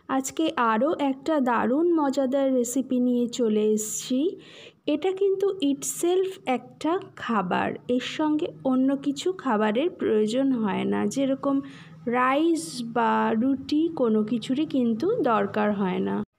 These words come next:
এটা ভীষণই টামি ফিলিং, আর এটা তোমরা ব্রেকফাস্টে খেতে পারো, টিফিন হিসেবে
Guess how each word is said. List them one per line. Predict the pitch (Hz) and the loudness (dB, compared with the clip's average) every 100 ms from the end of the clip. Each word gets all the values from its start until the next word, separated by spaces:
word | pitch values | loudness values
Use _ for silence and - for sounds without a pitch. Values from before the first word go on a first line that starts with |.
| _ _ _ _ _ _ - - | _ _ _ _ _ _ -18 -4
এটা | 302 320 349 | -4 0 0
ভীষণই | 285 269 - - 330 349 453 | 2 0 -2 0 2 2 0
টামি | 330 262 277 | 0 2 2
ফিলিং, | 294 302 269 285 339 - - - - _ - | 0 0 2 2 0 -2 -10 -20 -20 _ -2
আর | 233 220 214 220 | 0 2 0 0
এটা | 262 294 339 | -2 0 -2
তোমরা | 285 247 226 240 240 | 0 2 2 2 0
ব্রেকফাস্টে | 220 233 220 - 277 302 - 339 | 0 0 0 -2 -2 -2 -2 -4
খেতে | 320 277 214 220 | -2 -2 0 0
পারো, | 220 226 208 214 277 415 - - _ _ | 0 0 2 2 0 -2 -8 -20 _ _
টিফিন | - 294 294 359 349 | -2 0 2 2 2
হিসেবে | 302 - 294 254 254 247 | 2 0 0 0 0 0